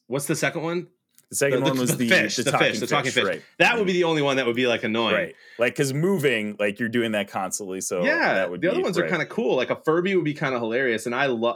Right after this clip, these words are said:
Speaker 1: those are creepy, and I loved those. Waterbed, man, like, I think that's, I, I think they're gone. Can you even get a waterbed anymore? I
Speaker 2: I,
Speaker 1: haven't
Speaker 2: that's a great question. Like, are they even legal anymore? Like,
Speaker 1: Yeah,
Speaker 2: I,
Speaker 1: who
Speaker 2: I
Speaker 1: knows?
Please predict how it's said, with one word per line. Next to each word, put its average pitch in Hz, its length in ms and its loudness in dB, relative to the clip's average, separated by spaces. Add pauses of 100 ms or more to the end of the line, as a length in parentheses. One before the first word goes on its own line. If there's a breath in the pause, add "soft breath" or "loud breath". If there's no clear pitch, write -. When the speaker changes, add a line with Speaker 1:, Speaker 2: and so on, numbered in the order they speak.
(100)
Speaker 1:
those 151 240 2
are 151 120 2
creepy, 143 360 -2
and 151 100 0
I 131 260 0
loved 120 360 0
those. 98 300 -2 (360 soft breath)
Waterbed, 151 600 2
man, 135 180 0
like, 117 300 -2
I 135 160 2
think 147 220 -4
that's, 131 220 0
I, 123 120 -2 (160)
I 143 100 4
think 156 140 2
they're 151 100 2
gone. 117 300 -2
Can 127 140 -4
you 131 40 2
even 147 160 0
get 113 140 0
a - 20 0
waterbed 147 220 -2
anymore? 160 300 0
I - 40 0
Speaker 2:
I, - 40 0
Speaker 1:
haven't 120 160 -2
Speaker 2:
that's 117 200 0
a 220 60 0
great 135 240 0
question. 110 360 -2
Like, 92 160 -4
are 127 140 2
they 135 160 2
even 120 240 -2
legal 127 420 -2
anymore? 175 420 -4
Like, 175 180 2
Speaker 1:
Yeah, 165 360 0
Speaker 2:
I, 131 40 -8
Speaker 1:
who 151 140 0
Speaker 2:
I - 20 0
Speaker 1:
knows? 123 480 -2